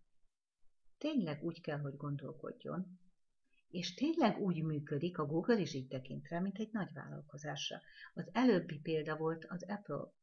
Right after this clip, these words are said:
honlapja. Ugyanez a struktúra van ott is, ugyanezek az elemek vannak ott. Semmiben nem különbözik az Apple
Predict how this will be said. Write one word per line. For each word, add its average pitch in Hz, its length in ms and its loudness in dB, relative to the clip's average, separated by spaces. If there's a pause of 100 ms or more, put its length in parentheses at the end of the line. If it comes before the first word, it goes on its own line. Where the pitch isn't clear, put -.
honlapja. 147 680 -8 (460)
Ugyanez 262 500 6
a 156 60 0
struktúra 202 640 0
van 202 160 4
ott - 320 -2
is, - 320 -6 (240)
ugyanezek 202 600 4
az 202 160 2
elemek 156 440 2
vannak 143 380 -2
ott. - 200 -6 (400)
Semmiben 247 800 6
nem 175 220 4
különbözik 156 560 2
az 147 180 -2
Apple 165 500 2